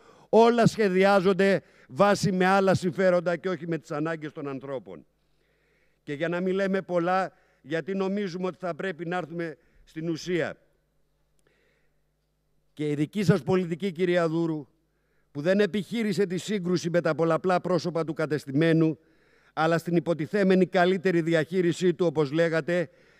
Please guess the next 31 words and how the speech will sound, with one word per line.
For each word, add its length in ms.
έχει 300
πολλαπλώς 580
αποδείξει 760
ότι 340
απέτυχε. 760
Και 120
εσείς, 380
όπως 260
και 80
οι 60
προηγούμενοι, 600
συνεχίζετε 680
να 140
υπηρετείτε 540
πιστά 380
με 120
τις 120
πολιτικές 560
σας 280
τα 220
ίδια 300
συμφέροντα 840
και 140
τους 240
ίδιους 360
στόχους. 640
Δεν 280
μπορείτε 460
πλέον 340
να 120
κρυφτείτε. 640